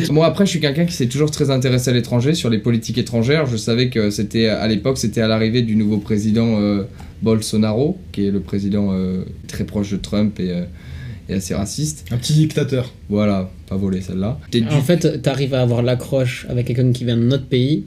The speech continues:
Speaker 3: Donc comme toi, t'avais aucune culture de ce pays, en te po-, en lui posant des questions sur le, comment ça fonctionne là-bas, et l'approche est beaucoup plus simple, en fait.
Speaker 1: Mm.
Speaker 2: Après, peut-être que je vais faire mon petit con, j'ai pas l'impression que l'approche, elle est div-, soit différente avec une Française. Au final, tu démarres la conversation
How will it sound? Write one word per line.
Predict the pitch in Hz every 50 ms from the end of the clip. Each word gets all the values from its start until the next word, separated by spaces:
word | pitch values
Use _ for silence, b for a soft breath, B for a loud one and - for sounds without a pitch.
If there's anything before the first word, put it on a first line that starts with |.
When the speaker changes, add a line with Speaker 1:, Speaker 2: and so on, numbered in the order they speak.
| - - -
Speaker 3:
Donc | 123 120
comme | - 143 139
toi, | 127 147
t'avais | 151 135 117 123 120
aucune | 147 143 - 156 151 147
culture | 143 131 123 - 131
de | 123
ce | 120 -
pays, | - - 127 143 170 185 180 -
en | - 139 139
te | 123 127 - - 143
po-, | 139 127 143 135
en | 139
lui | 147 160
posant | 156 165 156 147
des | 131 123
questions | 123 123 123 - - 160 170
sur | 151 - - - -
le, | 135 123 127 -
comment | - 139 135
ça | 123 -
fonctionne | 127 123 123 135 123
là-bas, | 120 127 139 165 156 -
et | 147
l'approche | 131 127 123 127 - 156 156 156 -
est | 131
beaucoup | 127 131 127 -
plus | - 147
simple, | - - 175 143 123 127
en | 120
fait. | 120 131 -
Speaker 1:
Mm. | - 196 196
Speaker 2:
Après, | 101 - - 185 175
peut-être | - - 123 123
que | 131
je | 120 117
vais | 104
faire | - 113 113
mon | 117 117
petit | 110 - - 120
con, | - 170 175 190 185
j'ai | 127 110 110
pas | - 131
l'impression | 135 127 - 123 127 147 151
que | 147
l'approche, | 127 101 - 139 131 131
elle | 120
est | 110
div-, | 107 107 110 104
soit | - 120 120
différente | 107 - - 110 113 110
avec | 110 101 -
une | 110
Française. | 104 - 123 120 156 156 - -
Au | -
final, | 110 - - 127 -
tu | 120 120 120 123 123 120
démarres | 120 151 160 170 165 156
la | 151 -
conversation | - 147 139 135 - - 120 - 156 160 196 208